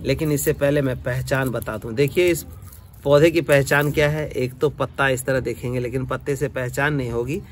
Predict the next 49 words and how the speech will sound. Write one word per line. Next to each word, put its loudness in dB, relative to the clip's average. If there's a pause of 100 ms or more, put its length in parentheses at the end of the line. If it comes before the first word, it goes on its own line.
(260)
ये 4
देखिए 4
इसके 0
अंदर 4 (380)
दोस्तों 2
एक 2
फल 0
लगता 0
है -14 (300)
और 4
उस 2
फल 4
को 4
हम 4
ये 4
छिलका 2
उतारते 2
हैं। 0
तो 0
ये 2
देखिए, -6 (340)
आप 10
लोगों 10
ने 6
शायद 8
रस 6
भरी 4
खाई 4
होगी, 4
मोटे 4
मोटे 4
फल 2
होते 0
हैं 2
उसके, -2 (320)
और 4
इसी 0
तरह 6
से -2
छिलका 2
उतरता 2
है, 4 (300)
उसके 4
अंदर 6
जो 6
है 2 (280)
येलो 10
कलर 6
या 6